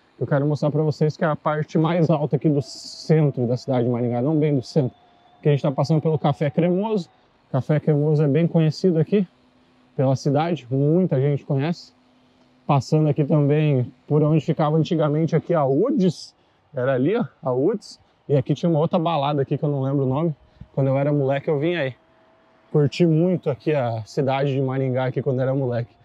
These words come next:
Essa rua aqui é animal, ó. É isso que eu tava falando pra vocês, que eu queria mostrar pra vocês. Esse tipo de coisa aqui, olha isso, que lindo. <laughs> Maringá é diferenciado, né? Pode colocar aí nos comentários aí, o que que você acha, se é bonito ou não. Olha isso aqui, pessoal,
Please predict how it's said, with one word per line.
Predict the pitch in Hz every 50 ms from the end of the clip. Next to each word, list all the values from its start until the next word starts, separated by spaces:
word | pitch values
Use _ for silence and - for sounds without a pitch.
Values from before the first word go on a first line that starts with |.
| _ _ _ _ _ - - _ - - _ _ _ - - - _ _ -
Essa | 143 160 156 - - 139
rua | 123 143 160 151
aqui | 135 - 170
é | 160
animal, | 156 156 139 135 127 127 120 117
ó. | 113 104 101 - _ _ _ _ _ _ _ _ _ _
É | 123 127 156
isso | 220 202 - - 202 160
que | -
eu | 190 170 -
tava | - _ 165 160 160
falando | 151 - 165 151 156 165 160
pra | 160 156
vocês, | 147 143 143 - - 156 156 160 -
que | -
eu | 170 -
queria | - 175 165 180
mostrar | 170 165 165 147 - 151 143
pra | 139 143 147
vocês. | 135 127 - - 143 131 117 123
Esse | 151 156 - - 151
tipo | - 190 185 156 170
de | 156 160 135
coisa | - - 147 139 131 120 131
aqui, | - - 131 123
olha | 120 131 156 165 151 131
isso, | 120 - - - - -
que | - 165
lindo. | 147 143 143 147 131 120 110 - _ _ _ _ _ _ _ _ _ _ _
<laughs> | _ _ _ _ _ _ _ - 160 175 139 135
Maringá | 135 135 131 135 135 135 151 151
é | 147
diferenciado, | 131 - - 147 135 131 120 - - 131 120 117 113 110
né? | 123 127 - _ _ _ _ _ _ _ _ -
Pode | 127 123 123 -
colocar | - 156 147 - - - 147
aí | 143 139 131
nos | 127 -
comentários | - - 139 131 127 120 - 127 120 110 107 107 110
aí, | 107
o | 101 - _
que | - 131
que | - -
você | - 139
acha, | 123 117 107 - - - -
se | - 120
é |
bonito | 120 123 123 123 139 139 - 139
ou | 123
não. | 117 113
Olha | 120 156 190
isso | 170 - - 127
aqui, | - - 123
pessoal, | - 113 - - - 101